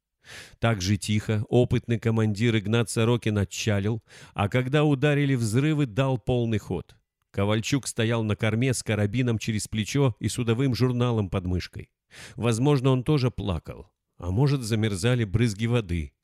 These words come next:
летевшие из-под форштевня. Напряжение, которое не отпускало его целые сутки, спадало. Он не хотел показывать слабость. Выпил предложенную кружку с разбавленным спиртом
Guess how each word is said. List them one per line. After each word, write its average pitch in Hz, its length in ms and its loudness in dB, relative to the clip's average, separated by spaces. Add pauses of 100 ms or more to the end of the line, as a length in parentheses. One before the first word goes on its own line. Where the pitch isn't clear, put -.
летевшие 90 560 -4
из-под - 260 -8
форштевня. 80 680 -6 (1200)
Напряжение, 156 640 2
которое 147 400 2
не 139 100 4
отпускало 143 580 2
его 131 180 2
целые 120 360 0
сутки, - 400 -6
спадало. 82 720 -4 (320)
Он 123 220 4
не 123 80 4
хотел 131 400 -2
показывать 101 560 -2
слабость. 78 640 -8 (240)
Выпил 123 420 -2
предложенную 107 680 -2
кружку 123 520 -2
с - 100 -8
разбавленным 113 640 -2
спиртом 98 600 -8